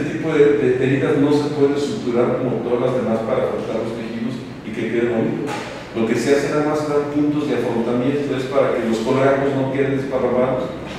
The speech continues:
y para que no haya broncas con la circulación, con, con las, estaban de, de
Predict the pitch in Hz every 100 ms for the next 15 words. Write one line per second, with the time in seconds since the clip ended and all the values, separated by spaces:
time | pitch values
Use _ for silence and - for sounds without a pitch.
0 | - 113 - - 120 123 117 139 139 127
1 | 127 127 131 135 - 110 110 101 123 117
2 | 113 120 117 127 135 127 - - - -
3 | 117 104 104 101 98 - 127 131 127 -
4 | - 113 113 110 107